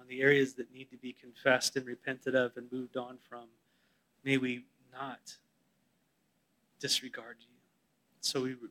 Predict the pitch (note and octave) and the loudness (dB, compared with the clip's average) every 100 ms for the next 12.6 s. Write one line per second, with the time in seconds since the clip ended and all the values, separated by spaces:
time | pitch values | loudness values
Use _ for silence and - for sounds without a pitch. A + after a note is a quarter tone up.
0 | - C3+ B2+ B2+ - C#3+ C3+ C#3 C3+ C3+ | 0 2 6 6 6 6 6 6 2 2
1 | C3+ - A2+ A2 _ _ _ _ _ _ | 4 4 2 -8 _ _ _ _ _ _
2 | _ _ - D3 C#3+ C#3 C#3 C3 B2 - | _ _ 0 4 4 2 0 0 -2 -4
3 | D3 C3+ C3+ - A#2 - B2+ C3 C#3 C#3+ | -2 0 2 0 -2 -6 -4 2 4 4
4 | C3+ C#3+ C#3 - C3+ C3+ C#3 - - A#2+ | 0 -16 -18 -12 -12 -12 -14 -18 -16 -20
5 | - A#2+ - - D3+ - E3 D#3+ D#3 D3 | -14 -14 -10 2 4 4 2 2 2 4
6 | C#3+ - - D3+ D3 C#3+ C3+ B2+ A#2 - | 6 6 8 6 6 4 4 4 2 -4
7 | A#2+ A#2+ A#2 _ B2 - - E3+ _ _ | -16 -14 -16 _ -20 -14 -14 -14 _ _
8 | _ _ _ _ _ _ _ _ _ _ | _ _ _ _ _ _ _ _ _ _
9 | _ _ _ _ _ _ _ C#3 C3+ C3 | _ _ _ _ _ _ _ _ 0 2
10 | A#2+ A2+ _ _ _ _ _ _ _ _ | 2 -2 _ _ _ _ _ _ _ _
11 | _ _ _ _ - C3 C#3+ C#3+ D3 - | _ _ _ _ -20 -2 -2 2 4 4
12 | C3+ C3+ A#2 - - | 2 -12 -16 -12 -12